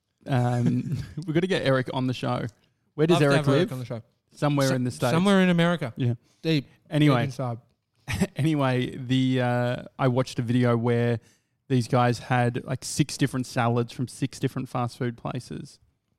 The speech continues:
Speaker 1: And you, they were trying to, like, rank them, but it was
Speaker 2: Mm-hmm.
Speaker 1: blind taste
Speaker 2: Yeah.
Speaker 1: test. So that was, that was fun. I enjoyed it. I watched it till the
Speaker 2: Yeah.
Speaker 1: end. It went for, like, twelve minutes.
Speaker 2: Yeah, but you are a sicko watching the most random things.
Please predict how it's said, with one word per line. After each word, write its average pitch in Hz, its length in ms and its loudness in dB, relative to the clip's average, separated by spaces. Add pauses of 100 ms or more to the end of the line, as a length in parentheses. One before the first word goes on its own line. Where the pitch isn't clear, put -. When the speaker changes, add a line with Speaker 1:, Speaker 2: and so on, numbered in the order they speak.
(160)
Speaker 1:
And 135 120 -2
you, 123 140 0 (140)
they 127 160 6
were 120 320 4 (120)
trying 117 320 -2
to, 117 60 -4
like, 117 320 -4
rank 123 580 -2
them, 120 300 -4 (200)
but - 120 -4
it - 20 4
was 131 120 2
Speaker 2:
Mm-hmm. - 100 -2
Speaker 1:
blind 120 300 -2
taste - 480 -6 (300)
Speaker 2:
Yeah. 156 100 0
Speaker 1:
test. - 380 -2 (340)
So - 120 -4
that 127 120 -2
was, 120 320 -6 (160)
that - 80 -10
was 135 120 -6
fun. 120 360 -2
I 143 100 4
enjoyed 143 300 6
it. - 60 -2
I - 60 4
watched 139 280 2
it 143 80 -10
till 135 120 -2
the - 100 4
Speaker 2:
Yeah. 120 80 2
Speaker 1:
end. 120 100 0
It 123 80 -2
went 127 100 -2
for, - 120 -4
like, 151 120 -4
twelve 123 240 -4
minutes. 117 320 -4
Speaker 2:
Yeah, 196 60 -4
but 180 120 -4
you 240 120 0
are 143 160 2
a - 20 -4
sicko 117 480 -2
watching 123 380 -2
the 120 80 -2
most 117 220 0
random 123 540 -2
things. 131 220 -10